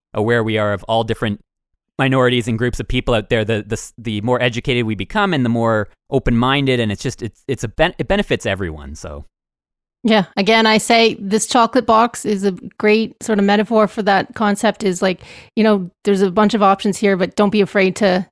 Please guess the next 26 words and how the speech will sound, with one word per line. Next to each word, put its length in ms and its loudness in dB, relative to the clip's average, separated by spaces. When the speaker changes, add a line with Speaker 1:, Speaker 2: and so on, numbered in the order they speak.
Speaker 2:
<laughs> 480 -10
try 240 2
something, 480 0
because 380 0
then 180 2
you'll, 220 2
you 120 2
know, 100 2
you, 160 2
what, 540 -2
what 80 4
are 60 6
you 80 4
missing 300 2
out 160 4
on 180 0
if 160 -8
you, 220 0
uh, 240 -2
are 160 -4
too 200 -2
afraid 280 0
and 80 -2
you 80 0
hold 220 -2
back? 380 0